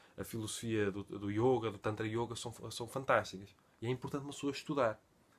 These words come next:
e procurar, eh, absorver as coisas, o, o lado mais positivo que elas possam ter. E incorporar o melhor que cada filosofia tem. Estudar várias coisas, ganhar curiosidade intelectual.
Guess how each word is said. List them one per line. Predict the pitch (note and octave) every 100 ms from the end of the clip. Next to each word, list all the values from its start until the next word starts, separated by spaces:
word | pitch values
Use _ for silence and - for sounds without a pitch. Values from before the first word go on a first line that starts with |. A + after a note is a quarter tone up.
| _ _ -
e | A2
procurar, | D3+ D#3 D#3 C3+ A2+ -
eh, | A2 A2
absorver | A#2 - B2+ B2+ B2+
as | A#2
coisas, | - C3+ A2+
o, | C3
o | A#2 A2+ A#2 - A2+ A#2
lado | G#2 G#2+
mais | B2+ C3
positivo | - C3+ C3+ - C3 -
que |
elas | B2 A2+
possam | - A#2 B2
ter. | A2 E2+ - _ _ _
E | B2
incorporar | C3 D#3+ - D#3+ D#3+
o |
melhor | E3 D#3+ D#3
que | -
cada | A2+
filosofia | G#2+ A2 - G2
tem. | F2 D#2+ - _ _
Estudar | - F3 F3+
várias | E3+ D#3+ -
coisas, | D3 B2+
ganhar | C3+ C#3+
curiosidade | C#3+ C3 C3+ C3+
intelectual. | A#2 G#2+ F#2+ F#2 -